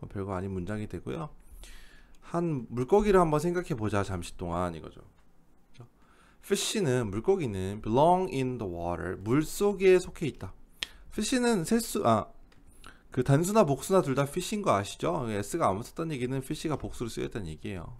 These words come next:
예, 뭐 중요한 거 아니고요. 자, 그리고 when it is in the place where it belongs. 음, 여기는 이제 또 갑자기 이수로 받았네요. 아, 좀 이상하네. 어쨌든 뭐 그렇게 중요하진 않고요. 그래서 it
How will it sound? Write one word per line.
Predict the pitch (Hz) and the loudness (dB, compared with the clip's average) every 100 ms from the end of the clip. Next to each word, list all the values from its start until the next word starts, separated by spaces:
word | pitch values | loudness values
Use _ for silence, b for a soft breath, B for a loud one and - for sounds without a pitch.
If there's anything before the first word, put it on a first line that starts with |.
| 78 | -14
예, | 80 | -12
뭐 | 78 - | -12 -14
중요한 | - 95 110 | -10 -6 -4
거 | 92 | -6
아니고요. | 80 92 92 139 196 220 - _ _ - _ _ _ - - - - - - - - B B B B B B B B | -8 -10 -12 -12 -14 -18 -20 _ _ -20 _ _ _ -20 -20 -20 -20 -20 -20 -20 -20 B B B B B B B B
자, | 117 | 0
그리고 | 117 127 151 135 | 2 4 4 6
when | 156 180 175 | 6 6 4
it | - 143 | 0 2
is | 151 156 151 | 2 2 0
in | 127 | 0
the | 120 123 | -2 0
place | 175 156 117 135 - | 0 2 2 0 -4
where | 113 117 135 139 117 | 0 4 6 4 2
it | 123 | -2
belongs. | 110 101 92 95 117 202 254 - - _ b b b b b - - 113 | -2 0 2 2 0 -2 -6 -12 -20 _ b b b b b -20 -16 -10
음, | 110 104 104 | -10 -10 -10
여기는 | - 104 139 156 131 - - | -6 -6 -4 -6 -8 -10 -14
이제 | - | -18
또 | - 107 - | -12 -12 -10
갑자기 | - - 90 | -12 -10 -8
이수로 | 87 190 | -4 -2
받았네요. | 160 95 78 71 - - - | -2 -2 -6 -8 -12 -16 -18
아, | 101 | -16
좀 | - 87 | -14 -14
이상하네. | 87 92 127 110 95 - | -12 -10 -10 -10 -10 -12
어쨌든 | 85 139 131 92 104 | -10 -10 -8 -8 -8
뭐 | 85 - | -12 -14
그렇게 | - 87 | -12 -12
중요하진 | - 95 101 92 | -8 -4 -4 -6
않고요. | 78 76 - 87 - - B B B B B | -12 -14 -16 -16 -16 -18 B B B B B
그래서 | 120 113 - | -4 -2 -2
it | 139 | -2